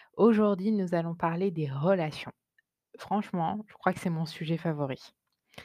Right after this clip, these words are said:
Avant que je commence, je vous invite à mettre pause, une fois que je vous aurai posé la question,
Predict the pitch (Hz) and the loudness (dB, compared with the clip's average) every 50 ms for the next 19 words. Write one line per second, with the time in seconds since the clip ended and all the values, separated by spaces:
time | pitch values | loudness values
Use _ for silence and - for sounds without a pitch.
0 | - - - - - - 185 185 240 294 294 294 269 - - - 214 196 170 143 | -20 -20 -20 -10 0 4 4 4 4 4 2 2 2 2 2 2 2 2 4 2
1 | - - - - - - - _ _ 226 - - - - 165 156 170 185 185 214 | -2 -4 -6 -10 -10 -12 -12 _ _ -20 -20 -14 -8 -6 -6 -4 -2 0 4 4
2 | 214 226 226 - - - 208 185 170 160 156 160 160 - - - - _ _ _ | 4 4 2 -2 -4 0 0 2 2 2 -2 -2 -6 -10 -16 -16 -18 _ _ _
3 | - 139 123 120 - - - 294 - - - _ _ _ _ - 160 151 - 170 | -2 -2 0 0 0 -2 -2 -4 -6 -10 -16 _ _ _ _ -8 -6 -2 -2 -2
4 | 165 165 160 156 165 147 139 139 139 - - - - - _ _ _ _ - - | -2 -2 -4 -4 -4 -4 -4 -4 -4 -6 -6 -10 -14 -20 _ _ _ _ -4 -4
5 | 147 - 139 135 131 - 143 139 - - 214 254 | -4 -2 -2 -4 -4 -4 -6 -6 -4 -4 -6 -6